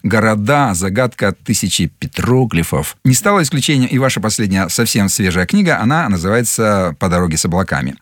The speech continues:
Во время чтения, которое меня очень увлекло, я обнаружил две загадочные фотографии без подписи и комментариев. На развороте страницы пятьдесят шестой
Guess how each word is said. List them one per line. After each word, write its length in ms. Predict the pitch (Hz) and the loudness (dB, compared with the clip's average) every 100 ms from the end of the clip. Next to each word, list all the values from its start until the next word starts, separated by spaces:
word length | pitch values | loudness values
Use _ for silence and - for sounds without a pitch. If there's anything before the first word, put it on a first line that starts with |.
| - | 0
Во 80 | 131 | 2
время 260 | 190 180 | 4 2
чтения, 420 | - - 220 143 | 0 0 2 2
которое 520 | 107 110 117 110 104 - | 0 -2 0 2 0 0
меня 340 | 110 110 101 92 | 2 2 2 0
очень 340 | 101 - 92 | -2 0 0
увлекло, 480 | 92 113 123 202 196 120 | 2 0 2 2 2 2
я 220 | 110 113 | 2 2
обнаружил 720 | 110 110 117 127 123 107 95 - | 2 2 2 2 2 0 -2 -4
две 300 | 82 101 139 | -2 2 2
загадочные 560 | 107 104 104 - 92 | 2 2 0 0 -2
фотографии 720 | 85 85 85 143 139 135 120 - - | 0 -2 0 0 2 0 0 -4 -8
без 300 | 73 87 - | -2 -2 -2
подписи 560 | - 85 - 80 - | -2 -4 0 -2 0
и 260 | 80 - 101 | -4 0 -2
комментариев. 840 | - 101 113 - 73 64 - - - | 2 2 2 0 -2 -2 -8 -12 -2
На 160 | 101 123 | 2 4
развороте 440 | 139 175 208 185 | 2 2 0 0
страницы 480 | - 143 165 151 123 | -2 0 0 0 -2
пятьдесят 520 | - 120 120 - 117 | -2 -2 0 0 0
шестой 480 | - 117 - 190 | 0 -2 0 0